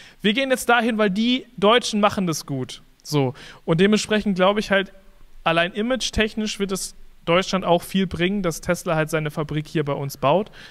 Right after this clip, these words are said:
Neben Arbeitsplätzen und so weiter natürlich auch. Wobei in der Doku-, äh, in der Dokumentation das auch kritisiert wird, weil dort, ähm, ein weiterer Kritikpunkt ist, dass man sagt, die Region Grünheide, also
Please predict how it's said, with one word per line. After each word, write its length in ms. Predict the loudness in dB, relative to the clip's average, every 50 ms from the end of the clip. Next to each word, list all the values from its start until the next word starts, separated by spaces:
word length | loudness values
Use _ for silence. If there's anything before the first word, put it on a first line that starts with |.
| -18 -6
Neben 280 | 0 2 2 4 4 2
Arbeitsplätzen 680 | 2 2 4 2 2 0 0 -2 -2 -2 -2 -4 -6
und 80 | -6 -4
so 100 | 0 2
weiter 240 | 2 2 2 0 -4
natürlich 400 | -6 -6 -8 -8 -8 -6 0 2
auch. 260 | 4 4 4 2 0 -6 -20 -20 -20 -20 _ -8
Wobei 340 | -4 0 2 4 4 4 4
in 80 | 2
der 80 | 2 0
Doku-, 460 | 0 -2 -4 -2 -4 -4 -4 -4 -8 -14 -20 -20 -20 -8 -2
äh, 320 | 2 4 4 4 4 2
in 100 | 2 0
der 80 | 0 0
Dokumentation 600 | 0 -2 -2 0 -2 0 -2 -2 -2 -2 0 0
das 220 | 2 0 0 0
auch 160 | -2 -2 -2 -2
kritisiert 540 | -4 -2 -2 -2 -2 0 0 0 0 2
wird, 260 | 2 0 0 0 -2 0
weil 340 | 2 4 4 4 2 0 -2 -6 -18 -20 -8 0
dort, 320 | 2 4 4 4 2 -2 -4 0
ähm, 340 | 2 2 2 2 0 -2 -2
ein 160 | -2 0 0
weiterer 380 | 2 2 0 0 -2 -2 -2 -4
Kritikpunkt 640 | -4 -4 -6 -6 -4 -6 -6 -4 -2 0 0 0 0
ist, 300 | -2 -2 -2 -2 -4 -12 _ _ _ _ _ _ _ _ _ _ _ _ _ _
dass 180 | -4 -4 -2 -2
man 160 | -2 -2 2
sagt, 340 | 2 2 2 2 0 -4 -12 -20 -20 -20 -18 _ 0
die 160 | 2 2 4
Region 560 | 4 2 0 2 2 4 6 6 6 4 2
Grünheide, 760 | -2 -2 0 2 2 4 4 4 4 2 2 2 2 2 2
also 400 | 2 0 0 0 0 0 0 0